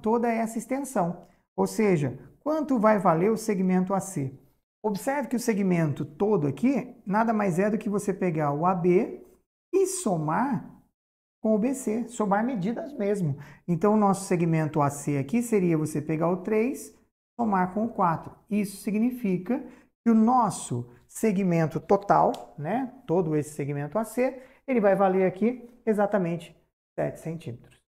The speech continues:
Legal? Com base na ideia de medida de segmento, nós vamos inserir o conceito de ponto médio. O que que é o ponto médio? Seria um ponto, que a gente vai chamar de ponto M, de médio, né? Que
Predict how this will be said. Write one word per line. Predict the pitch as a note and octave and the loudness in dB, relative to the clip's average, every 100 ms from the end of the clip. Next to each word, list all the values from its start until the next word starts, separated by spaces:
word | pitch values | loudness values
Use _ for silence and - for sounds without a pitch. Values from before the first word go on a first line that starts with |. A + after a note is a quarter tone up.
| _ _ _ | _ _ _
Legal? | C3+ D#3+ B3+ C#4 - - _ _ _ _ _ D#4+ | -2 4 4 4 -8 -20 _ _ _ _ _ -4
Com | D#4 | -2
base | A#3+ A3+ G#3 D3+ C#3 C#3 B2+ | -2 0 0 -2 -2 -4 -4
na | D#3 F#3+ | -2 0
ideia | F3+ D3 F#3+ F3+ D3+ C#3 | 0 2 2 2 2 0
de | D#3 | 0
medida | D#3+ D3 G3 E3 | -2 0 -2 -2
de | C3+ | -4
segmento, | D3+ C#3+ C#3+ G#3+ A3+ - | -6 -6 -2 -2 -2 -4
nós | G3+ G#3 | -4 -2
vamos | G3+ A3 | 0 0
inserir | A3+ - G#3 | -2 0 0
o | A3 | 0
conceito | A3 G#3+ G#3+ G#3+ G#3+ A3 | 0 0 0 -2 -2 -2
de | G3+ | -4
ponto | A3 A3 A3 A3 | -2 0 0 -2
médio. | A3 F#3+ E3+ D3 B2 | -2 -2 -2 -2 -6
O | A2+ | -6
que | - | -8
que | C#4+ | -2
é | D#4+ | -2
o | C4 | 0
ponto | - G#3+ G#3+ G3 | 4 2 2 -2
médio? | D#3 C3+ A#2+ A#2+ - - _ _ _ - | -2 -2 -4 -6 -10 -20 _ _ _ -4
Seria | B3+ | 0
um | B3 A#3+ | 0 2
ponto, | A#3 G#3 C4+ | 4 4 2
que | F#3 | -4
a | |
gente | E3 | -4
vai | D3 | -4
chamar | C#3+ C#3+ | -2 -4
de | - | -4
ponto | D3+ D3+ G#3 | -6 0 0
M, | F3+ A#3+ - | 0 -2 -6
de | C#3 C#3+ | -6 -4
médio, | C#3 E3 F#3 D3+ | 0 0 0 -2
né? | F#3 C4+ - _ _ _ | -2 -4 -12 _ _ _
Que | - | 0